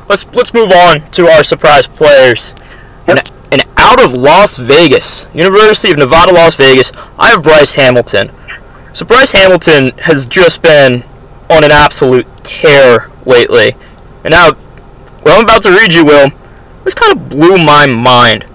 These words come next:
Speaker 1: The game that he had against Colorado State just the other night. So strap in. He had forty-five points.
Speaker 2: Wow.
Speaker 1: That's, that's the type of thing you just don't see in college.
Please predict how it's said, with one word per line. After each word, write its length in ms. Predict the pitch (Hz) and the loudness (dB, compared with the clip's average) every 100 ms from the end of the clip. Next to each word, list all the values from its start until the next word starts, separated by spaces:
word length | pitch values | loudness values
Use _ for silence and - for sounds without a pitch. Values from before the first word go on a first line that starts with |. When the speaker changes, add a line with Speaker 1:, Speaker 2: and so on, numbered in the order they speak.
| - | -8
Speaker 1:
The 80 | |
game 340 | 139 160 196 196 | -2 0 2 2
that 120 | 170 | 0
he 200 | 135 175 | -2 -4
had 240 | 160 156 | 0 0
against 260 | 147 143 - | 0 -2 -2
Colorado 560 | - 151 147 147 135 127 | 0 2 2 2 2 -2
State 420 | - 127 131 - - - - - | -2 0 0 -2 -10 -20 -20 -8
just 280 | - 151 - | -4 -2 -2
the 160 | 151 | 0
other 240 | 143 131 127 | 2 2 0
night. 300 | 123 127 170 - - - - - - - - | 0 0 -2 -6 -18 -20 -20 -20 -20 -20 -8
So 140 | 165 | -6
strap 420 | - 185 190 - | -4 0 0 0
in. 200 | 143 120 - - - | 0 -2 -6 -10 -2
He 80 | |
had 160 | 311 381 | 0 0
forty-five 580 | - 247 233 - 165 - | 0 -2 0 0 0 0
points. 520 | 120 - - - - - - - - - - - - - - - - | -4 -4 -10 -16 -16 -20 -20 -20 -20 -20 -20 -20 -20 -20 -20 -20 -10
Speaker 2:
Wow. 300 | - - 403 - - - | -2 0 0 -2 -10 -6
Speaker 1:
That's, 400 | 370 - - - - - - | -4 -6 -12 -18 -16 -16 -8
that's 220 | - 277 | -4 -4
the 60 | 311 | -2
type 180 | 294 254 | -2 -2
of 80 | 208 | -2
thing 160 | 202 | 0
you 100 | 196 | 0
just 160 | 170 - | 0 0
don't 200 | 156 131 | 0 0
see 240 | - 135 | -2 -2
in 80 | 113 | -2
college. 540 | - 92 67 60 - | -2 0 0 -4 -12